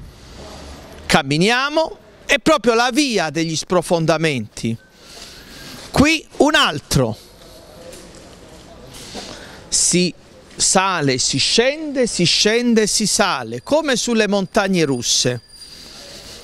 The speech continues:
Guardate qui, alto sprofondamento, si sale e si scende. Non è finita.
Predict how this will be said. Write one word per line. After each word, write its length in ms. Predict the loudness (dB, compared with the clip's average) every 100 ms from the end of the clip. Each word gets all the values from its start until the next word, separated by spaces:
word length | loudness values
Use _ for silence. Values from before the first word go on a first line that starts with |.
| -16 -2
Guardate 520 | 2 2 2 0 0
qui, 280 | 2 0 0 -4 -16 -18 -20 -18 -18 -18 -18 -20 -18 -18 -8
alto 360 | -2 -2 2 0
sprofondamento, 1160 | 2 2 4 4 4 4 4 2 0 -2 -4 -4 -6
si 240 | 0 2
sale 480 | 4 2 2 -2 -2
e 100 | -2
si 160 | -2 -2
scende. 640 | 0 2 0 -2 -4 -6 -12 _ -20 -20 -20 -20 -20 -18 -18 -12 0
Non 180 | 2 2
è 80 |
finita. 760 | 0 0 2 0 0 0 0